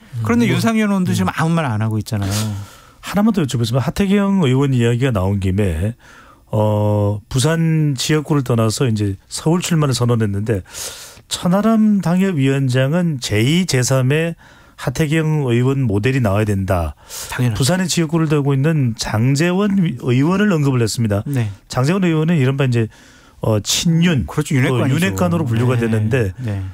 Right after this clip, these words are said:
Speaker 3: 서울이든 수도권으로는 지역구를 옮겨올 가능성이 있을까요?
Speaker 1: 현재로서는 없어요. 본인은 며칠 전에 에스엔에스에다가 "나는 부산에서 출마할 거라니까 나 건들지 마." 이제 이런 식의 얘기를 했는데
Speaker 3: 음.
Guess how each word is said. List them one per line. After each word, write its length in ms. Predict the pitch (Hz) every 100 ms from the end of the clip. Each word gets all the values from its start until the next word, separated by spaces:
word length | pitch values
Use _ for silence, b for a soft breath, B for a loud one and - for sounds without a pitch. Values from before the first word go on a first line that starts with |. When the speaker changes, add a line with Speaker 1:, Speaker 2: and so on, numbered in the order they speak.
| -
Speaker 3:
서울이든 680 | - - 175 202 196 202 202
수도권으로는 680 | 180 202 202 - 180 180 170
지역구를 480 | - 180 180 175 147
옮겨올 400 | 160 180 185 165
가능성이 460 | 101 117 139 160
있을까요? 540 | 110 - 190 131 95 -
Speaker 1:
현재로서는 640 | 226 302 294 277 - 240
없어요. 460 | 131 - 131 120 127
본인은 320 | 123 135 151
며칠 320 | 123 113 165
전에 200 | 151 147 120
에스엔에스에다가 1000 | - 151 143 131 135 117 127 147 120 104
"나는 300 | 135 226 254
부산에서 440 | - 151 208 202
출마할 400 | 190 - 202 196
거라니까 640 | 175 180 170 165 190 196 208 B B B
나 120 | - -
건들지 380 | 151 190 202
마." 280 | 185 175 226 220
이제 180 | 196 165 151
이런 200 | 170 240
식의 300 | 170 156 127
얘기를 200 | 120 127
했는데 500 | 127 117 175 143
Speaker 3:
음. 40 | 82